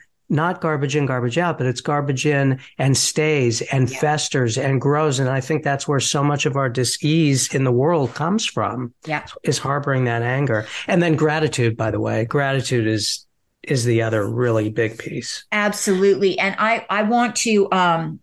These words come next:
Speaker 2: I want to really highlight what you said about that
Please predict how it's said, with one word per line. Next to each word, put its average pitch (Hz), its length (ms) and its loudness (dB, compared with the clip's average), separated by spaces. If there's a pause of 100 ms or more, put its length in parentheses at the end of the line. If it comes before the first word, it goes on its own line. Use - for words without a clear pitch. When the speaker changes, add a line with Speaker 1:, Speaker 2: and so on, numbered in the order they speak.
(100)
Speaker 2:
I 202 120 0
want 233 220 2
to 208 60 2
really 208 440 2
highlight 196 460 0
what 175 180 0
you 180 100 0
said 170 340 0
about 165 400 0
that 156 280 -2